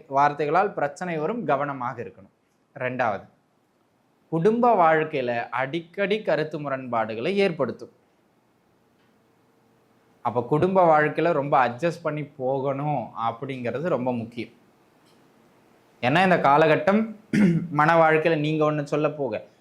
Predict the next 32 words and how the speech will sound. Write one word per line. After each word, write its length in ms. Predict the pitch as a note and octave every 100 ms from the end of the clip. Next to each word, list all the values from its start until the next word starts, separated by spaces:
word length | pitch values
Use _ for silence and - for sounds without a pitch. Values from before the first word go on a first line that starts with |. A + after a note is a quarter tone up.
| _ B2
அது 100 | C3 D#3
குடும்பத்துல 400 | D#3+ D#3+ D#3 C3+
வேறொன்னா 340 | C#3 D3 D3+ C#3+
புரிஞ்சுக்க 320 | D3+ D3+ D3 C#3 C#3+
போக, 200 | A#2 G2 - _ D#3+
அது 100 | A3 G3+
தேவையில்லாம 460 | G3+ G3 F3+ F3+ F3+
கிளாஷஸ் 360 | E3 E3 E3 D3 C3+
கொடுத்துரும். 340 | C#3 B2+ B2 -
சமயத்துல 400 | D3+ F3 E3+ F3 E3
குடும்ப 180 | E3 D#3+
வாழ்க்கையில 280 | D#3 D#3 C#3+
பிரச்சனை, 300 | D3+ - E3 D#3+
பிரிவினைன்னு 420 | D#3+ D#3+ D#3 D#3
கூட 100 | F3+ -
கொண்டு 140 | D3+ D3+
போகிறதுக்கு 440 | D3 C#3 C#3 F3+ G#3
வாய்ப்பு 280 | G3+ G3+ D3
அதிகம். 260 | G#2 - _ _ _ _ _ _ _ -
அப்ப 140 | - B2 B2
மன 120 | C#3+ G3+
வாழ்க்கையை 440 | G#3 G#3 G3 F#3+ E3
பொறுத்த 280 | D3 C3+ C3
மட்டிலும் 360 | A#2+ A#2 A#2 A#2 A2
குடும்ப 400 | D3 F#3+ G3 F#3+ C#3+
வாழ்க்கையில் 580 | C3+ C3 - B2 A#2+ A#2+ A#2+
விட்டு 280 | C3 B2+ F#3+ F3+
கொடுத்து 340 | F3+ E3+ - F#3+ -
செல்ல 260 | C3+ C#3 C3+
வேண்டும் 420 | C3+ C3+ C#3+ F#3+ E3+ - _ _ A#2+ C3+
அப்படிங்கிறத 640 | - F3 F#3 F3 D3 C#3+ - C3+
அன்பர்கள் 600 | D#3 F#3+ G#3+ G#3+ F#3